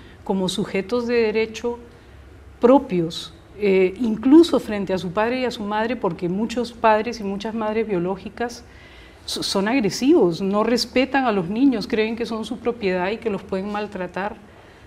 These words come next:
ponerlos a trabajar, explotarlos, eh, eh, a,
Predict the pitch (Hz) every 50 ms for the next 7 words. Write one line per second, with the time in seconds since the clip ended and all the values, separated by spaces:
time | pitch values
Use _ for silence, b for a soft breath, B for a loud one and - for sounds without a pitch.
0 | B B - - 202 196 190 190 196 202 208 208 208 240 208 202 190 180 165 165
1 | 156 - 208 208 208 202 202 - - - 185 175 175 - 190 190 196 208 208 208
2 | 214 220 - - - - - - - - - - - - - 185 185 180 175 175
3 | 175 147 - 180 185 180 180 180 175 170 180 165 - - 196 190 185 196 - -
4 | 196 190 -